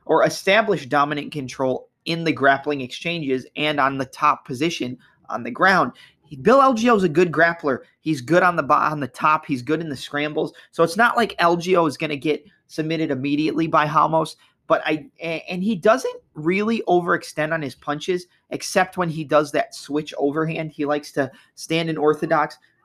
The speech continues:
He'll throw the right hand to step forward into southpaw, and as you circle away, he'll land the overhand left. Then he'll go back to orthodox, double jab, right hand, right hook,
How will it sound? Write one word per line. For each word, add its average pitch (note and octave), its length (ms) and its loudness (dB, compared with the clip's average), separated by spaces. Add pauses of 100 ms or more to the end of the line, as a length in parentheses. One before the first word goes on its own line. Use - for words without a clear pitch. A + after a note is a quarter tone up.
He'll F3 160 4
throw F#3 320 4
the G3+ 100 6
right F3+ 240 4
hand E3+ 260 -2
to D3+ 60 -8
step - 280 -4
forward E3 260 -4
into D3 120 -8
southpaw, E3 500 0
and C#3+ 120 -2
as D3 160 -2
you D#3 80 -4
circle D#3 380 -4
away, C#3+ 240 4
he'll C#3+ 160 0
land C#3+ 200 -2
the C3+ 60 -2
overhand C3+ 480 -2
left. D3 240 -2 (220)
Then E3 160 2
he'll F3 100 4
go D3+ 140 2
back D3+ 240 2
to D3+ 80 -4
orthodox, D#3 520 0
double D#3+ 220 2
jab, C#3 380 2
right D3+ 260 2
hand, C3+ 340 -6
right D#3 280 2
hook, C#3+ 240 -4